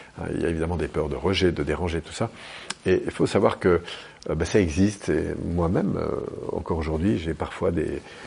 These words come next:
des craintes là-dessus. C'est, je me rends compte à chaque fois, pourtant,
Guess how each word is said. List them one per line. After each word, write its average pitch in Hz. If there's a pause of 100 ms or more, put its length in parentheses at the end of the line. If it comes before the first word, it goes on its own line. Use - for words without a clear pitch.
(120)
des 95
craintes 101
là-dessus. 85
C'est, - (540)
je 87
me 90
rends 101
compte 143
à -
chaque -
fois, 135 (160)
pourtant, -